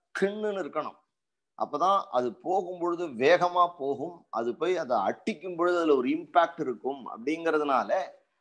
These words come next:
அந்த நுனி கூர்மையா இருக்கணும், ஹெவியா இருக்கணும். அப்படிங்கிறதுனால இந்த இரும்பு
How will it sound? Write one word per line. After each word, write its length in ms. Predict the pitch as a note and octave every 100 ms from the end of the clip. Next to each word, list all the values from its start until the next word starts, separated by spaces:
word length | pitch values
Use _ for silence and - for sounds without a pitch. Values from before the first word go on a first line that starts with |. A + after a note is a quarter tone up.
| _
அந்த 240 | G#2 G#2+
நுனி 440 | A2 D3 G#3 G#3 -
கூர்மையா 460 | G3 G#3 G3 G3 F3
இருக்கணும், 400 | D3+ C#3+ D#3+ F3+
ஹெவியா 420 | D3+ E3 G3 F#3+
இருக்கணும். 460 | D#3+ D#3+ C#3+ D#3 C3
அப்படிங்கிறதுனால 960 | A2+ C3+ E3+ E3 D#3 D3 B2+ G#2+ - C#3
இந்த 240 | C#3 B2+
இரும்பு 800 | A#2+ B2 F3 G3+ F3+ F3 D#3+ -